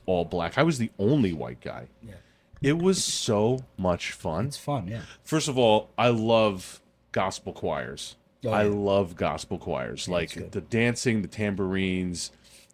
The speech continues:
Speaker 1: It's, I, I, I love the sound of it. It was just a blast.
Speaker 2: Yeah.
Speaker 1: And, and you're right. Back then, there was not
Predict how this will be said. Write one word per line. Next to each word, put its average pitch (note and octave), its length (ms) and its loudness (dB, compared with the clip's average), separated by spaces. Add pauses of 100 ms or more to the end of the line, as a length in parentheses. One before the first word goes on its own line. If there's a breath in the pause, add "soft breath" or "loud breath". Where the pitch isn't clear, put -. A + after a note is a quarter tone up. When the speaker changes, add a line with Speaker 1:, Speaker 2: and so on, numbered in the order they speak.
Speaker 1:
It's, - 460 0 (720)
I, G2+ 460 -2 (100)
I, G#2+ 60 2
I A2 40 6
love G#2 280 4
the F#2+ 100 0
sound A2 540 2
of G#2+ 140 2
it. G#2 200 4
It C3 140 6
was D#3 140 2
just - 180 0
a B2 40 4
blast. F2 720 0
Speaker 2:
Yeah. A2 100 -2
Speaker 1:
And, A#2 180 2
and A#2 160 0
you're A2 100 4
right. C3+ 240 4
Back A2 240 0
then, C3 220 2
there A#2 120 6
was C3+ 220 6
not A#2+ 460 6